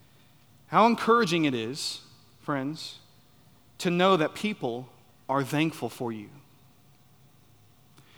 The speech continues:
What is a great way to encourage someone? Say, "I'm thankful for you.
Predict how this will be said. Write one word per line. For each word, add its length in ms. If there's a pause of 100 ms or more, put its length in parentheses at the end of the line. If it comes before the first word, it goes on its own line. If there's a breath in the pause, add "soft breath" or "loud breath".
(280 soft breath)
What 160
is 120
a 60
great 280
way 140
to 340
encourage 460
someone? 440 (1120)
Say, 200
"I'm 140
thankful 280
for 220
you. 180